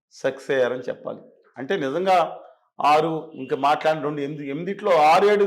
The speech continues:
అమలు చేసినా మనం మెచ్చుకోవచ్చు. కానీ డ్రైనింగ్ అవుతుంది తెలంగాణ ఎకానమీ. దీనివల్ల మ-,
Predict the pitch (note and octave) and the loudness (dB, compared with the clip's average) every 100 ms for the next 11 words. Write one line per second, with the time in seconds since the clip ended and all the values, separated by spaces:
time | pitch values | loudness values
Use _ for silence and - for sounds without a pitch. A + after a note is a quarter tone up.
0 | D#3 E3+ F#3+ F3+ F3 A3+ - - _ _ | 0 -2 -2 -4 -4 -6 -8 -12 _ _
1 | _ _ _ _ - C#3 C3+ A2 - A2+ | _ _ _ _ -8 -6 -6 -10 -14 -18
2 | G#2 _ _ _ _ _ _ _ _ _ | -18 _ _ _ _ _ _ _ _ _
3 | _ _ _ _ - F3 F3+ C3+ - - | _ _ _ _ -6 -4 -4 -6 -12 -18
4 | A#2+ A2+ A2+ - A#2+ A2 A#2 D#3 A3 G#3+ | -14 -14 -16 -18 -18 -12 -2 0 0 0
5 | D#3 C3 A#2 G#2+ - B2 D3+ E3 E3 D3 | 0 0 -6 -14 -12 -6 -4 -2 -2 -2
6 | C#3 D#3 D#3 D3 D3 - A#2+ B2+ C#3+ C3+ | 0 0 0 -4 -8 -12 -12 -8 -4 -2
7 | D#3 D3+ C3 - - _ _ _ _ _ | 0 2 2 -2 -16 _ _ _ _ _
8 | _ _ - A2+ | _ _ -10 -4